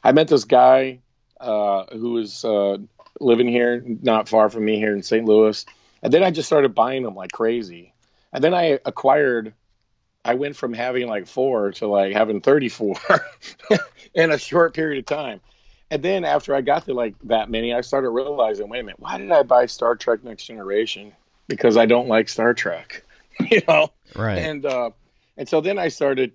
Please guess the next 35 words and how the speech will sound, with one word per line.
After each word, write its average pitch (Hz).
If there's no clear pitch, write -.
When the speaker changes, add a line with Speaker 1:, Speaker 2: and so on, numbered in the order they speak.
Speaker 1:
to 120
figure 120
out, 113
like, 110
I 123
really 160
just 139
wanna 135
buy 117
games 117
where 101
I 113
like 107
the 107
theme 139
and 123
I 117
like 120
the 120
detail 107
of 113
the 107
game. 113
Because 143
all 139
the 156
games 143
that 127
I 120
have, 117
I've 113
taken 113
extensive 123
to, 117
uh, -